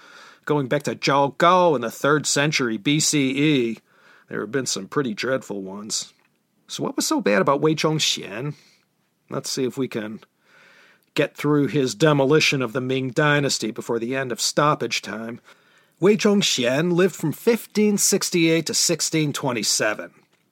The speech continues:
He was born just after the Ming Dynasty was rising up from the rubble left behind by the Zhengde Emperor's abysmal outing as ruler of China.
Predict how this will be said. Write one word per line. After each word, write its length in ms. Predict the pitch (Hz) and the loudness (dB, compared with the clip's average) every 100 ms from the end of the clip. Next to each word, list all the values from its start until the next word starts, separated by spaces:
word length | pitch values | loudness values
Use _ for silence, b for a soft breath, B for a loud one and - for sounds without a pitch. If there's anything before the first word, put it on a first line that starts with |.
| _ _ _ _ _ _ b b b b b b b b | _ _ _ _ _ _ b b b b b b b b
He 80 | b | b
was 140 | 208 | 2
born 240 | - 208 165 | 4 2 2
just 240 | 180 - | 0 0
after 240 | 165 160 151 | 0 0 0
the 100 | 139 | 0
Ming 220 | 151 143 | 0 0
Dynasty 580 | 175 185 190 170 - 131 | 2 4 4 2 0 -2
was 220 | 127 107 | -4 -6
rising 760 | 107 117 143 160 175 156 175 | -4 2 4 6 4 4 4
up 140 | 165 160 | 4 2
from 160 | 165 | 0
the 80 | 156 | 2
rubble 420 | 127 135 139 139 | 4 4 4 4
left 220 | 120 131 | 2 -2
behind 380 | - 107 135 131 | -4 -2 0 0
by 60 | 113 | -2
the 100 | 120 | -4
Zhengde 600 | - 127 139 - 104 110 | -2 -2 -2 -4 -4 -2
Emperor's 540 | 147 147 143 107 104 | 2 0 0 -4 -4
abysmal 560 | 110 95 135 135 135 110 | -6 -2 0 2 0 -2
outing 400 | 104 123 131 104 | 0 0 0 -2
as 160 | 101 117 | -6 -4
ruler 380 | 120 131 117 | 0 0 0
of 100 | 104 | -4
China. 560 | - 135 127 127 95 85 | -4 0 0 0 -4 -14